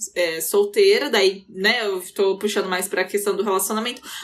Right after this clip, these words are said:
Mas até mesmo pra vida, de maneira geral, eu gosto muito de fazer coisas sozinhas, ficar no meu canto, passar um dia inteiro só comigo mesma, sabe?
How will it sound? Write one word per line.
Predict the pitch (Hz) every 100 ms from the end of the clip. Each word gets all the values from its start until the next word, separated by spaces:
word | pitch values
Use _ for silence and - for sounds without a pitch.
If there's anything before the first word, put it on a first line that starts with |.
| -
Mas | 277
até | 311 -
mesmo | 571 403
pra | 392
vida, | 349 285 285 233 208
de | 220
maneira | 247 254 247
geral, | 247 208 202 254 277 202
eu | 208 240
gosto | 233 262 -
muito | 403 370
de |
fazer | 254 247
coisas | 220 226 202
sozinhas, | 214 208 196 196 202
ficar | - 202
no | 185
meu | 190 202 202
canto, | - 190 190 185 175 - 185 170 175
passar | - 208 208 202
um |
dia | 208 214
inteiro | 208 202 202
só | - 196 190 - _ -
comigo | - 208 202 202
mesma, | 190 190 196 190 185 175 180 208 - - -
sabe? | - 214 190 170 170